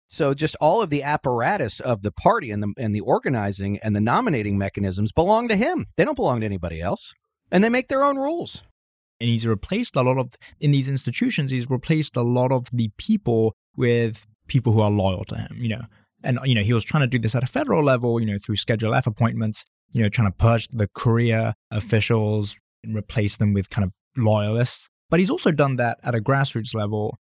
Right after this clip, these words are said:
Speaker 2: all the way down through people like Steve Bannon. Bannon's obsessed with precinct watchmen, right? He's obsessed with having local infrastructure that's very maga. And Trump has been very good at getting that infrastructure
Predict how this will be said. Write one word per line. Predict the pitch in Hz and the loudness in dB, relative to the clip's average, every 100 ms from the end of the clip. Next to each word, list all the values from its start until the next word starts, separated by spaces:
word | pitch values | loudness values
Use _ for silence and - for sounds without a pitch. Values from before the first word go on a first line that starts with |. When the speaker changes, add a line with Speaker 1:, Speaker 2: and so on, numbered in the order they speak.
| _ _ - | _ _ -4
Speaker 2:
all | 330 392 | 0 2
the | 277 | 4
way | 196 156 | 4 2
down | 120 135 143 139 117 110 113 - 311 | 2 0 0 0 -2 -4 -6 -10 -8
through | 453 | -4
people | 370 196 - 123 | 4 4 4 -2
like | 110 | -4
Steve | - 117 101 | -2 -2 0
Bannon. | 127 127 110 - _ | 0 0 -4 -12 _
Bannon's | 143 147 123 | -4 0 -2
obsessed | 110 131 120 | 0 0 0
with | 110 | -2
precinct | - 120 - 110 107 | -2 -2 0 -2 -2
watchmen, | 107 - 110 - | -8 -8 -10 -10
right? | 110 107 | -8 -8
He's | 110 | -8
obsessed | 104 - 147 135 123 | -8 -4 0 0 -2
with | 107 | -4
having | 110 107 104 | -4 -2 0
local | 120 123 120 | 2 2 2
infrastructure | 113 110 - 104 - 110 104 - _ | 0 -2 -4 -8 -4 -2 -4 -8 _
that's | 113 104 | -6 -4
very | 107 107 104 101 98 - _ | -2 0 0 -2 -6 -10 _
maga. | 107 98 92 - - - _ _ - | 0 2 0 -4 -14 -20 _ _ -6
And | 113 107 107 - _ | -4 -2 -4 -10 _
Trump | - 120 | 0 2
has | 107 | 2
been | 107 98 | 2 2
very | 101 | 2
good | 101 110 | 0 -2
at | 104 113 - _ | -4 -8 -16 _
getting | 117 110 107 101 - | 0 2 0 -4 -2
that | 107 98 - - | -2 -2 -8 0
infrastructure | 123 117 104 - 101 - 101 | 0 2 -2 -4 -6 -6 -6